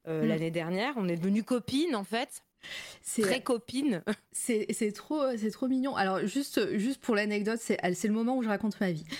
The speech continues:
Speaker 2: Moi, j'ai
Speaker 1: Vas-y,
Speaker 2: décou-,
Speaker 1: vas-y,
Speaker 2: j'ai
Speaker 1: vas-y.
Speaker 2: découvert Twitch, euh, j'ai découvert Twitch, euh, peut-être avant le confinement, peut-être dix, deux mille dix-huit ou je sais plus,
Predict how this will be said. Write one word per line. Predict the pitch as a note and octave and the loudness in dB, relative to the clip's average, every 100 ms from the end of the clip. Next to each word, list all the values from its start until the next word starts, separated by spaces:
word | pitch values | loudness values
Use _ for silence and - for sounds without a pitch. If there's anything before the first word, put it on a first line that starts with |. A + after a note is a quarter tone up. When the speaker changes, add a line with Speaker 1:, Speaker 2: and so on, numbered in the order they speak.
| - - - | -12 -16 -2
Speaker 2:
Moi, | G3 D#4 | 0 2
j'ai | C4+ | 2
Speaker 1:
Vas-y, | A#3+ | 2
Speaker 2:
décou-, | A#3 A#3+ | 2 2
Speaker 1:
vas-y, | - | 2
Speaker 2:
j'ai | B3 A#3 | 2 2
Speaker 1:
vas-y. | C#4 | 2
Speaker 2:
découvert | C4 E4 E4+ | 2 2 0
Twitch, | - C#4+ D#4+ - - | -2 0 0 -2 -2
euh, | F#3+ D3+ D#3 E3+ | 0 0 0 0
j'ai | F#3 | 0
découvert | F3+ - E3+ | -2 -2 -2
Twitch, | D#3+ - A3 - | 0 -2 -2 0
euh, | F#3+ F3+ | 0 0
peut-être | - G3+ - | -2 -2 0
avant | G#3+ A#3 | 0 0
le | A#3 | -2
confinement, | A3+ G#3 - G#3+ A3+ | -2 -2 -2 0 0
peut-être | A3 F#3+ | -2 -2
dix, | E3+ G3 | 0 0
deux | F#3 | 0
mille | G3 G3+ | 0 0
dix-huit | F#3+ G3+ G3 G#3+ - | -2 -2 -2 -4 -6
ou | |
je | - | -2
sais | F3+ | -2
plus, | D#3+ | -2